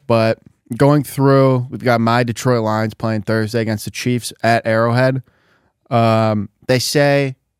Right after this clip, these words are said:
first three weeks of the N F L is all about who can turn the ball over less. It's not really about, like, it's just more of, like, a survive and advance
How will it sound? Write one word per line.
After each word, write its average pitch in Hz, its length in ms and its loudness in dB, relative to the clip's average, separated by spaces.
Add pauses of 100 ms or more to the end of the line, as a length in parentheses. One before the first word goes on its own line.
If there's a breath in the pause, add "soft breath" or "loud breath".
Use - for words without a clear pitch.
(120)
first - 400 0
three 143 220 0
weeks 131 340 -2
of 127 60 -2
the 117 120 -2
N 113 80 -2
F 120 180 -8
L 117 320 -4 (540)
is 113 220 0
all 117 160 2
about 110 420 -4 (340)
who 120 220 -2
can 113 160 -6
turn 113 220 -4
the 98 40 -6
ball 95 360 -4
over 101 180 -8
less. 104 460 -6
It's - 160 -10
not 113 240 -2
really 110 260 -2
about, 104 360 -6
like, 95 280 -8 (680)
it's 131 160 -2
just 165 280 0 (240)
more 131 260 -2
of, 113 60 -2
like, 110 160 -4
a 104 60 -6
survive 104 500 -4
and 104 80 -8
advance 98 600 -8